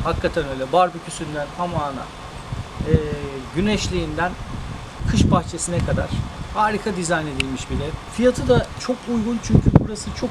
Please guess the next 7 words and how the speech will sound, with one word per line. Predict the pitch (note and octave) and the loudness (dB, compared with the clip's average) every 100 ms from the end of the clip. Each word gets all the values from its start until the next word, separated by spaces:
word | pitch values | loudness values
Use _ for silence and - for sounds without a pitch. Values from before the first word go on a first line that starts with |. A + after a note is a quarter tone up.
| - | 2
lüks, | F3 A3 - - - - - - D3+ | 0 0 -6 -8 -8 -8 -6 -2 2
yani | D3 - | 2 4
tatil | D#3+ E3 - - - | 2 2 2 2 8
köyü | - - D#3+ - - - - - - - - - - - - | 8 8 4 2 -2 -4 0 0 2 0 -2 -4 -4 0 2
formlarında | F3 E3+ E3 D#3 D#3+ E3 | 2 2 -2 -2 0 0
bir | D3+ C3 - - - | 0 0 -2 -4 -8
site. | - - D3+ | -6 -4 -4